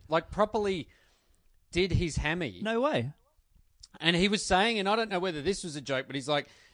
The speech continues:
Speaker 1: "It's off the bone. I'm gonna have to go get, uh, an ambulance out of here."
Speaker 2: Oh, dude.
Speaker 1: But they genuinely think that he's, uh, he's done his hamstring.
Speaker 2: No
Speaker 1: So,
Speaker 2: way. I did
Speaker 1: yeah.
Speaker 2: not see that bit.
Speaker 1: Yeah. So
Speaker 2: So,
Speaker 1: poor,
Speaker 2: but
Speaker 1: poor
Speaker 2: dr-
Speaker 1: Chris Fagan, mate. He's in his second year in the job. He's trying to help out.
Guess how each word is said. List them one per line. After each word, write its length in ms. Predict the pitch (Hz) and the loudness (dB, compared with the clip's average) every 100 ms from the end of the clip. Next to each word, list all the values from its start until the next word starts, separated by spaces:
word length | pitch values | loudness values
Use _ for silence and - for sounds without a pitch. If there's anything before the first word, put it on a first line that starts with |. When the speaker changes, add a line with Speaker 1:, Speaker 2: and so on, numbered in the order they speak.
| _ | _
Speaker 1:
"It's 180 | 147 - | -4 4
off 160 | 175 - | 2 2
the 80 | |
bone. 340 | 135 143 160 147 | -2 2 2 2
I'm 80 | 143 | -2
gonna 120 | 156 | -2
have 100 | 143 | -2
to 60 | 139 | -2
go 220 | 131 127 | 0 0
get, 380 | 101 135 123 _ | 0 -2 -2 _
uh, 360 | 127 127 123 117 | -6 -4 -4 -8
an 120 | 120 127 | -8 -4
ambulance 480 | 160 175 147 120 | -2 -2 -4 -4
out 220 | 139 170 175 | 0 2 0
of 80 | |
here." 180 | 147 117 101 | -4 -6 -4
Speaker 2:
Oh, 160 | 156 127 | -6 -6
dude. 180 | 160 180 | -6 2
Speaker 1:
But 240 | 160 170 _ _ _ _ | 2 2 _ _ _ _
they 140 | - 175 | 2 4
genuinely 460 | 202 208 196 190 | 4 2 2 -2
think 360 | 151 175 135 - | 0 -2 -4 -8
that 120 | 139 | -8
he's, 240 | 135 131 117 | -8 -8 -4
uh, 300 | 131 127 123 _ _ | -2 -2 -4 _ _
he's 120 | 147 | -8
done 140 | 147 160 | -4 -4
his 100 | 123 | -2
hamstring. 420 | 147 185 - 92 _ - | -4 -4 -10 -16 _ -8
Speaker 2:
No 100 | 202 | -2
Speaker 1:
So, 220 | 151 196 | 0 0
Speaker 2:
way. 340 | 277 165 127 - _ _ _ _ | 0 -2 -6 -12 _ _ _ _
I 100 | 185 | 0
did 60 | 226 | 0
Speaker 1:
yeah. 60 | |
Speaker 2:
not 160 | 233 247 | -2 -2
see 100 | 339 | -2
that 220 | 320 214 | -2 0
bit. 180 | 139 113 _ _ _ _ _ _ _ | -2 -4 _ _ _ _ _ _ _
Speaker 1:
Yeah. 220 | 110 101 - - _ | -18 -16 -18 -20 _
So 140 | - | -10
Speaker 2:
So, 260 | 127 220 202 | 0 4 4
Speaker 1:
poor, 100 | 196 | 4
Speaker 2:
but 180 | - - | 0 0
Speaker 1:
poor 140 | 226 | 0
Speaker 2:
dr- 60 | 233 | 0
Speaker 1:
Chris 180 | 220 - | -2 -2
Fagan, 340 | 160 151 127 | 0 0 -2
mate. 160 | 107 131 | -6 -6
He's 140 | 143 | -6
in 80 | 156 | -8
his 100 | 151 | -10
second 340 | - 180 180 165 | -8 -8 -6 -8
year 140 | 170 | -8
in 60 | 151 | -8
the 80 | |
job. 260 | 131 143 139 | -8 -6 -4
He's 140 | 131 | -6
trying 220 | - 156 151 | -10 -10 -8
to 40 | |
help 240 | 139 131 | -10 -10
out. 260 | 123 127 | -8 -8